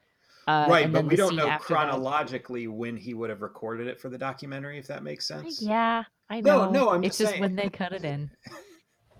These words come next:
Speaker 1: I know what you're saying. I get it. You're right.
Speaker 2: Um, my only other thing on Vidal is I showed this movie to my brother years back, um, who, you know, was a fan and <laughs> agreed with much of the kind of horrible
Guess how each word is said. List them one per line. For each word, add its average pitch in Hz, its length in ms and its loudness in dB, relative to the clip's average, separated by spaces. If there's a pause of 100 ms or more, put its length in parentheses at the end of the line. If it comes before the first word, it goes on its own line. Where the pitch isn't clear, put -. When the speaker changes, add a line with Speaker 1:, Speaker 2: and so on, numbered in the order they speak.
(180)
Speaker 1:
I 196 100 0
know 214 140 6
what 208 100 6
you're 190 100 4
saying. 147 400 -2
I 190 120 2
get 160 160 2
it. 175 180 -8
You're 170 140 -4
right. 175 280 4 (960)
Speaker 2:
Um, 156 540 2 (240)
my 165 200 2
only 233 180 2
other 165 140 6
thing 156 200 -8
on 131 180 -6
Vidal 123 460 0
is 120 140 -4
I 117 100 -4
showed 156 320 -8
this 156 160 -10
movie 131 280 -6
to 110 80 -10
my 117 140 -6
brother 110 720 -6 (180)
years 110 340 -8
back, 98 460 -6 (100)
um, 98 540 -8
who, 101 380 -12
you 127 100 -8
know, 104 120 -8
was 104 180 -10
a 104 40 -14
fan 104 640 -10
and 95 540 -14
<laughs> - 60 -16
agreed 107 480 -10
with 117 340 -6
much 107 340 -10
of 104 200 -10
the 98 140 -18
kind 98 240 -12
of 95 180 -20 (460)
horrible 113 880 -4